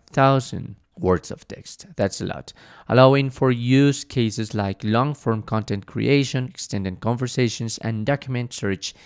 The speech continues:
and analysis. So by now, I guess this is really useful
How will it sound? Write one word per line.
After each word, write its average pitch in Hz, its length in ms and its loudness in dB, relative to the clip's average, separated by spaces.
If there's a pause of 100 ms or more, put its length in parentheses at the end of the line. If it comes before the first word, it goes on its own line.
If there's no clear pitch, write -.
(220)
and 113 380 0
analysis. 95 800 -6 (480)
So 123 320 4
by 117 180 0
now, 113 540 0
I 107 340 -2
guess 107 300 2
this 107 280 -8
is 107 220 -6
really 131 320 0
useful 117 800 -2